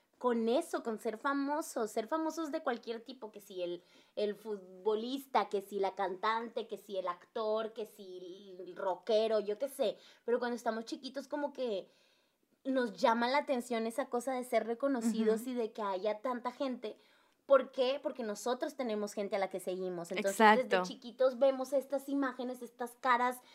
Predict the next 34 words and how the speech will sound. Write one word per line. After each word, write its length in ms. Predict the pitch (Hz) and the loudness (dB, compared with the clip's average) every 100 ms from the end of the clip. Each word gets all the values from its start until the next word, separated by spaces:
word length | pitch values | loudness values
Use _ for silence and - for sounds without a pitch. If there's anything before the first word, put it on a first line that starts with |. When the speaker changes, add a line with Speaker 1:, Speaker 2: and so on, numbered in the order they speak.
| - | -6
Speaker 1:
hermosas 760 | 262 262 233 240 233 233 240 233 | 0 0 0 -4 -6 -4 -6 -4
o 60 | |
estos 280 | 214 - 233 | -8 -8 -6
grandes 420 | 240 240 233 254 | -4 -4 -4 -8
cuerpos 680 | - 262 240 233 226 240 233 | -6 2 2 2 -4 -6 -4
o 60 | 220 | -8
estos 300 | - 233 254 | -8 -12 -10
increíbles 720 | 254 254 208 208 220 233 233 - - | -8 -4 -4 -4 -2 -2 -4 -18 -20
jugadores 500 | - 247 220 214 214 | -12 -2 4 4 4
de 80 | 220 | -2
fútbol. 560 | 254 233 202 226 220 214 | -6 -10 -4 0 0 0
Nada 120 | 214 | -4
más 140 | 202 208 | -4 -6
lo 40 | |
estoy 200 | 233 277 | -8 -4
diciendo 340 | 277 269 269 254 | -4 -2 -2 -2
por 180 | 262 247 | -4 -4
incluir 460 | 196 202 185 185 202 | -8 -2 0 2 2
a 40 | |
la 60 | 208 | 0
gente 220 | 190 196 | -4 -6
que 80 | 208 | -8
le 60 | |
gusta 140 | 180 190 | -8 -10
el 40 | |
fútbol, 240 | 185 180 175 | -8 -8 -8
porque 200 | 170 175 | 0 0
yo 60 | |
ni 100 | 180 | 0
en 100 | 196 | -2
cuenta, 260 | 190 175 160 | -6 -6 2
¿no? 80 | - | 10
Speaker 2:
<laughs> 460 | - 262 320 311 440 | 12 12 6 8 10
Speaker 1:
Pero 480 | 539 247 480 220 | 10 10 8 6